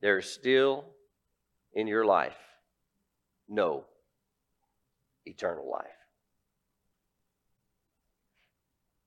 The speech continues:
Now we get into the I am statements. That's where we're going next week. Moves as Jesus now moves to develop this whole concept further.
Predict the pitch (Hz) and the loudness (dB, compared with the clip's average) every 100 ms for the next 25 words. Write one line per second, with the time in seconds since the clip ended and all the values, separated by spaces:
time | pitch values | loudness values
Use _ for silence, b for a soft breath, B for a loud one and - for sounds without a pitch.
0 | _ _ _ 87 113 104 101 104 101 92 | _ _ _ 2 2 2 -4 -4 -2 -2
1 | 80 92 92 92 80 - 78 76 - - | 0 2 0 -2 -6 -8 -8 -8 -14 -20
2 | - - _ _ _ _ _ _ _ _ | -20 -20 _ _ _ _ _ _ _ _
3 | _ _ _ _ _ _ - 107 110 113 | _ _ _ _ _ _ 4 6 6 2
4 | 110 104 107 101 95 87 - 64 - - | -6 -2 -2 -2 -4 -6 -10 -12 -12 -14
5 | - _ _ _ _ _ _ _ 104 104 | -20 _ _ _ _ _ _ _ -8 0
6 | 127 147 143 120 120 - 123 135 117 110 | 0 0 -2 -4 -4 -4 -4 -4 -6 -4
7 | 113 104 104 104 120 143 147 143 - - | 2 2 2 0 0 0 0 -4 -8 -2
8 | 123 110 98 - _ _ _ _ _ - | 0 0 -4 -14 _ _ _ _ _ -20
9 | 107 107 120 135 - - 117 107 - 123 | -6 6 8 8 4 -2 -2 -2 0 0
10 | 120 117 117 117 120 - 110 - - 120 | 0 0 2 2 2 2 0 0 0 2
11 | 110 82 - | 2 -2 -8